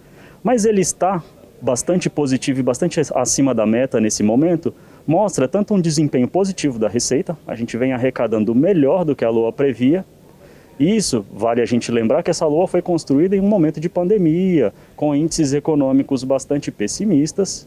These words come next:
Então o cenário vem melhorando, é natural que a receita melhore acima do que a gente previa naquele momento.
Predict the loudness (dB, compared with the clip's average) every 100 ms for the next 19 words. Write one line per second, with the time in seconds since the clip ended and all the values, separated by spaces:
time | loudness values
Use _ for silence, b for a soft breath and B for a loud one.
0 | -8 -4 -4 -2 0 0 0 0 0 0
1 | 2 2 2 2 0 0 0 0 0 -2
2 | -4 -4 -2 0 0 2 2 0 0 -2
3 | -2 -2 -4 -2 -2 0 0 -2 -4 B
4 | B -8 -4 -2 0 2 2 0 -2